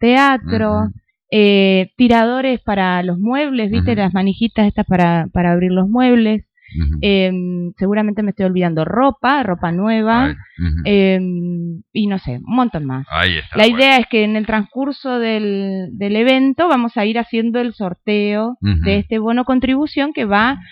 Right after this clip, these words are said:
Speaker 1: a la, al mismo fondo, digamos,
Speaker 2: Ujú.
Speaker 1: que reunir el dinero para pagar el viaje
Speaker 2: Ujú, ujú.
Speaker 1: al encuentro de mujeres.
Speaker 2: Perfecto. Obviamente, eh, ya están elegidas las diez porque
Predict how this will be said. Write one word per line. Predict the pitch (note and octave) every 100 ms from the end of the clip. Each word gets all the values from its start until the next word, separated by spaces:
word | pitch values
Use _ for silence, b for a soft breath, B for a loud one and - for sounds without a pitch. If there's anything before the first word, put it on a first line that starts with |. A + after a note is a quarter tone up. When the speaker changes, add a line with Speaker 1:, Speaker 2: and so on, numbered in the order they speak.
| B
Speaker 1:
a | - G3+
la, | G3
al | F#3+ G3
mismo | A3+ C4 B3+
fondo, | - B3+ B3+ A#3
digamos, | A3+ A3 A#3+
Speaker 2:
Ujú. | B3+
Speaker 1:
que | A3
reunir | G3 G3 G3+ G#3+
el | G#3+
dinero | G3 G3+ A3
para | G#3 F3
pagar | E3+ E3 F3+
el | F3
viaje | E3+ F3 F3+ F#2 E3 G2+
Speaker 2:
Ujú, |
ujú. | G#2 - - - -
Speaker 1:
al | F3+ F3+
encuentro | F3 F3 E3+
de | E3
mujeres. | D#3 - C#3 B2+ B2+
Speaker 2:
Perfecto. | F#2+ G2 - F2 - F#2
Obviamente, | A#2 A2+ A2 A#2 A2 A#2+ - B B B
eh, | G#2+ A2 G2
ya | C3+
están | C3 B2+
elegidas | A2+ G2+ C3+ C3+
las | A#2 G2+
diez | A2 -
porque | A2+ F2+